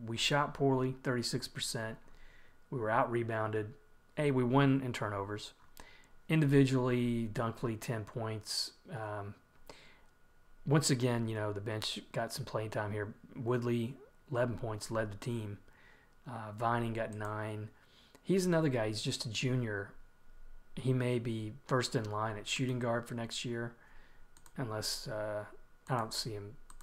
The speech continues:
transferring out as a junior. Yeah, so he's happy. Um, we were just really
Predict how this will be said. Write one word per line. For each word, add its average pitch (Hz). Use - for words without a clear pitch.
transferring 104
out 101
as 98
a 113
junior. 117
Yeah, 110
so 110
he's 104
happy. 104
Um, 110
we 135
were 147
just 139
really 123